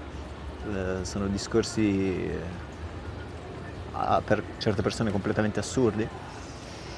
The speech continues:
E quindi in un qualche modo, eh, cadiamo nella trappola di fare quello che riteniamo giusto,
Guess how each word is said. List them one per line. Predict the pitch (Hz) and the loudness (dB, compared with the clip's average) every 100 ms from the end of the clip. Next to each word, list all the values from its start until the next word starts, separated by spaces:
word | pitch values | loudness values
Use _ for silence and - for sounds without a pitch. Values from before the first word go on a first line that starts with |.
| - - - - - - - - - - - - - - | -10 -10 -12 -12 -12 -12 -10 -10 -10 -10 -10 -10 -6 0
E | 139 | 6
quindi | 160 151 | 8 8
in | |
un | 127 | 8
qualche | 120 117 123 | 6 6 6
modo, | 113 110 117 123 - 113 104 | 6 6 8 6 4 4 4
eh, | - | 8
cadiamo | 131 123 117 139 | 8 12 12 10
nella | 120 101 | 8 6
trappola | - 101 - 104 | 8 8 8 6
di | 101 | 6
fare | - 101 98 | 6 6 6
quello | 104 101 | 6 6
che | 101 98 92 82 82 71 | 6 8 8 8 6 4
riteniamo | 101 107 101 101 101 101 98 98 | 4 4 6 6 6 4 4 6
giusto, | 98 180 - 117 | 6 6 6 6